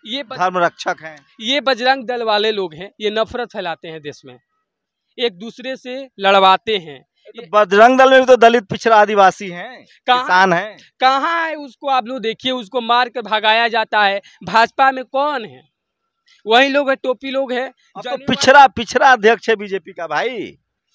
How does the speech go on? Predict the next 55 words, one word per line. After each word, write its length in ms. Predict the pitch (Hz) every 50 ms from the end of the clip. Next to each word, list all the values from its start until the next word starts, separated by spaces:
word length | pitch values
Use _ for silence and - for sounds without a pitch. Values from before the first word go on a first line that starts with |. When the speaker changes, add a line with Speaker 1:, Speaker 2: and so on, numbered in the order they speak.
| _ _ _ _ _ _ 247
Speaker 1:
एक 240 | 262 294 294 240 277
आदमी 260 | 269 247 269 277 277
को 100 | 247 254
बनाने 420 | 240 247 240 247 247 254 269 262
से 120 | 214 254 247
क्या, 260 | - 233 247 247 254
पूरे 320 | - - 233 226 254 247
देश 260 | 196 233 254 262 -
के 100 | - 254
पिछड़ों 360 | - - 240 - - 226 262 233
को 100 | 254 214
क्या 180 | 190 254 240
नुकसान? 240 | 233 240 185 175 196
Speaker 2:
लालू 180 | 226 247 269 247
जी 140 | 220 247
ने 100 | 240 247
क्या 220 | - - 220 214 202
कर 180 | 160 185 170
दिया 160 | 165 170 170 165
है 60 | 156
दलित 200 | 160 156 156 135
पिछड़ों 340 | - 139 123 _ _ 123 110
के 120 | _ -
लिए? 140 | _ 190 185
Speaker 1:
लालू 360 | 185 190 196 214 233 269 277
जी 140 | 220 285 285
ने 180 | 269 269 262
जो 160 | 202 247 254 247
किया 400 | - 214 208 202 233 233 226 214
है, 180 | 196 180 156
Speaker 2:
क्या 300 | 139 - - 196 202 208
कर 200 | - - 330 135
दिया? 200 | 208 220 262 285
Speaker 1:
देश 200 | 311 330 277 -
के 120 | - 277 247
कोई 220 | - 262 262 254
नेता 260 | 240 233 - 233 214
ने, 120 | 208 190 180
लालू 340 | 175 180 180 190 214 247
जी 160 | 214 208 262 247
ने 100 | 247 226
बोलने 400 | 180 202 202 220 233 254 254 247
को, 220 | - 240 247 240
चलने 460 | - - 233 220 226 240 254 262 262
को 280 | - - 226 196 165 147
Speaker 2:
हाँ। 240 | - 117 113 101 _
Speaker 1:
सिखाया 520 | - - 247 226 - 233 233 233 233 226 208
है। 180 | 190 180 165
Speaker 2:
हम्म। 220 | 156 - _ _ _ 208
Speaker 1:
लालू 340 | 220 233 233 254 254 277
उस 200 | 269 294 302 -
व्यक्ति 360 | 269 285 294 269 208 - 285 220
का 180 | 277 269 262
नाम 280 | 254 247 240 233 220 220
है 240 | 220 185 190 175